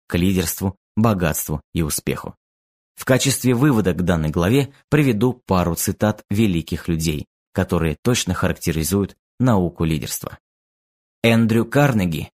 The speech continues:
не путайте, пожалуйста, с Дейлом Карнеги, который писал книги по успеху, самый богатый человек своего времени, владелец сталелитейных заводов, шахт, железных дорог. Он прославился тем, что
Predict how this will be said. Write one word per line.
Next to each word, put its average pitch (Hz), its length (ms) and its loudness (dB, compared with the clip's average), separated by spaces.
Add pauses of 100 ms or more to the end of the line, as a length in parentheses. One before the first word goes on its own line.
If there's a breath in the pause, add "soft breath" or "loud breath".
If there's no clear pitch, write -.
(120)
не 101 120 2
путайте, 127 420 0
пожалуйста, 101 500 0
с 92 80 -4
Дейлом 87 280 2
Карнеги, 104 540 0 (160)
который 87 320 0
писал 90 340 -2
книги 87 300 0
по 92 100 -2
успеху, 101 540 -2 (400)
самый 131 540 4
богатый 101 480 2
человек 92 500 0
своего 98 340 2
времени, 87 460 -2 (180)
владелец 113 720 2
сталелитейных 90 840 0
заводов, 87 480 0 (220)
шахт, - 480 -2 (180)
железных 85 580 0
дорог. 87 400 -2 (300)
Он 131 160 2
прославился 131 640 2
тем, 143 280 0
что - 320 -2